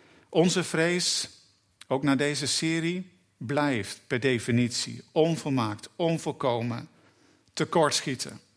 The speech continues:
Wij zouden zelf, op wat wij zouden kunnen doen, op grond van onze eigen verdiensten, geen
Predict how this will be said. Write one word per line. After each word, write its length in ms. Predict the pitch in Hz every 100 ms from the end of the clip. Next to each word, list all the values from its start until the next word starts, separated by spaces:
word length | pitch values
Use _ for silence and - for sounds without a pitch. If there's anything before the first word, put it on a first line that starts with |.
| _ _ _ _ _ _
Wij 160 | 151 147
zouden 340 | 156 156 156
zelf, 540 | 123 170 196 208 - -
op 140 | 131
wat 200 | 147 123
wij 300 | 151 175 180
zouden 320 | 135 165 147
kunnen 280 | - 156 123
doen, 200 | 160 170
op 160 | 117 - -
grond 280 | - 170 135
van 100 | 143
onze 180 | 120
eigen 440 | - 185 196 196 175
verdiensten, 600 | 160 143 135 117 127 107 - -
geen 480 | - - 151 143